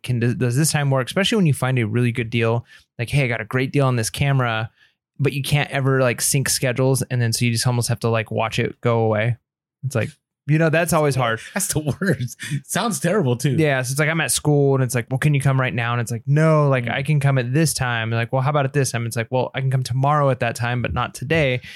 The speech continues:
Speaker 1: And so it's, it, you, you run into issues for sure with the local deal, especially if you've got a full-time job. However,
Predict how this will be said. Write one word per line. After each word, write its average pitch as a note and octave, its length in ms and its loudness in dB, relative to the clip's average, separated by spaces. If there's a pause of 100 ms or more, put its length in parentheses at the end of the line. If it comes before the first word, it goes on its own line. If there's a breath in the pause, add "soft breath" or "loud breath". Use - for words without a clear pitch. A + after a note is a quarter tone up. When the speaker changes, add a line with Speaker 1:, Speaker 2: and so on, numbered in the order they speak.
(220 loud breath)
Speaker 1:
And D3+ 140 0
so E3+ 140 4
it's, D3+ 160 -4
it, - 340 -10 (140)
you, A#3 180 -4 (140)
you A3 400 -2
run G#3+ 180 2
into F3+ 320 2 (260)
issues C#3 440 2
for A#2+ 160 -4
sure A#2+ 300 0
with A#2 160 0
the A#2 80 0
local A2+ 300 0
deal, A2+ 200 0
especially A#2+ 320 -2
if A#2 60 -8
you've A2+ 80 -6
got A2+ 100 -4
a A2+ 40 -6
full-time A2+ 400 -6
job. A2+ 280 -6 (140)
However, C#3 480 0